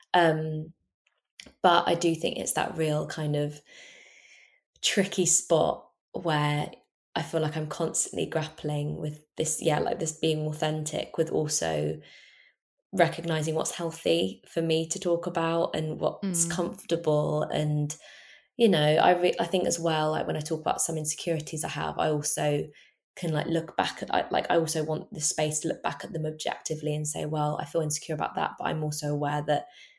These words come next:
Speaker 1: I have enormous privilege in that area, and me feeling insecure about that is valid." 'Cause I think,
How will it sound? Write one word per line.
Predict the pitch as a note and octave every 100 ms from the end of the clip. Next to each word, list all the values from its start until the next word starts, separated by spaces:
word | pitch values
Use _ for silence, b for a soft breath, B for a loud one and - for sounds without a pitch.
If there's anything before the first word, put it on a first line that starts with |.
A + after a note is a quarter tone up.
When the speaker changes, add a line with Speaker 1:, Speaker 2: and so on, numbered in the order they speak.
| B B -
Speaker 1:
I | F3
have | E3+
enormous | D#3 D3
privilege | - E3 D#3+ D3+ D3
in | D3+
that | -
area, | D3+ D3 D3 D3 D#3
and | D#3 D#3
me | D3+
feeling | E3 D3
insecure | D3 D3 - - D#3
about | D3 - -
that | - - - b b b b _ _ _
is | - D3+
valid." | D3+ D#3 - - -
'Cause | -
I | D3+
think, | D#3 -